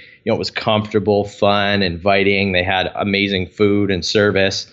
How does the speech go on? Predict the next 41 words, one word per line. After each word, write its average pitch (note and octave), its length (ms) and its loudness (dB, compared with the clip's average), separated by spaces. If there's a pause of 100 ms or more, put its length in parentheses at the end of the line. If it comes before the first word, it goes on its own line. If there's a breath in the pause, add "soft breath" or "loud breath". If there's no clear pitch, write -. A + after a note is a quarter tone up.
(420 soft breath)
You A#2 80 2
know, G#2+ 80 4
the G#2+ 120 2
restaurant A2+ 600 0
will A2 80 0
be G#2 140 -4
designed G#2 520 0
with F#2 100 -2
sports G#2+ 400 0
memorabilia G#2+ 880 2
from G#2 220 0
local G2+ 340 0
teams. A2+ 600 2
Our F#2 120 2
staff's A2 520 0
gonna A2 160 0
be G2 100 -4
wearing G2+ 320 2
shorts A2 480 2
and G#2+ 80 2
a F#2+ 60 -2
sports - 480 2
jersey, A#2 520 2 (380 loud breath)
and B2 160 2
so C#3 340 4
on. G2+ 240 2
As, G#2 160 0 (460)
as D3+ 220 -2
you D#3+ 40 -6
can C3+ 160 -4
see, C#3+ 360 -4
the A2+ 100 0
difference C3 540 -2
is A2 160 -6
that A2 220 0
someone C#3+ 320 2
with A#2+ 100 -2
a A2+ 40 2
fully A#2+ 380 2
developed A2 540 0
concept G#2+ 640 0